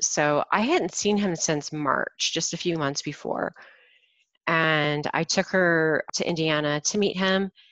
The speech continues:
And he, his physical appearance had changed so much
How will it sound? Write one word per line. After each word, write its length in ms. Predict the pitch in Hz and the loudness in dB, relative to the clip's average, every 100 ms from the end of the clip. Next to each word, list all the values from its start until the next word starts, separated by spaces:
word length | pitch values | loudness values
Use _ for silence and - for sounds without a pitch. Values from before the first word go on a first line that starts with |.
| _ _ _ - | _ _ _ -2
And 720 | 156 156 156 147 147 151 151 - | 0 2 2 0 -2 -4 -6 -10
he, 680 | - - 214 226 240 247 247 | -14 -8 -4 0 0 -2 -4
his 360 | 165 185 240 - | -4 0 0 -2
physical 800 | - - 170 175 208 - 156 147 143 | -12 -2 0 0 -2 0 0 0 -4
appearance 720 | - - 156 151 135 - - | -6 -6 -2 0 -2 -4 -8
had 260 | - 170 | -8 -6
changed 800 | 151 - 156 143 131 143 - - - | -6 -6 -4 -4 -6 -8 -8 -10 -10
so 440 | - - 160 170 | -10 -2 0 2
much 640 | 190 160 127 - - - | 2 2 2 -2 -4 -4